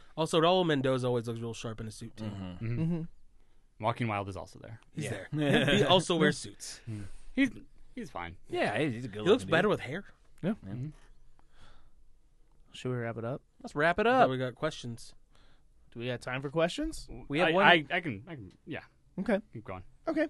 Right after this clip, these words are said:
Speaker 4: Um, let's answer some questions from our friends and our fans.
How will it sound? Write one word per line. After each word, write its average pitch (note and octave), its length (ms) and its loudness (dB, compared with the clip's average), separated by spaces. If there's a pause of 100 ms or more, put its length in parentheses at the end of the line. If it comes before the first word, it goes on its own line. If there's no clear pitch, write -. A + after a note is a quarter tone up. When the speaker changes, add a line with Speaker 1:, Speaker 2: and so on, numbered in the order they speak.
(580)
Speaker 4:
Um, G3 840 4
let's D#3+ 540 2 (120)
answer C3+ 640 -2
some G#2+ 380 -10
questions G#2+ 800 -10
from G#2 440 -12
our G#2 120 -10
friends C3 500 -8
and G2+ 260 -14
our G#2+ 80 -14
fans. D3+ 760 -6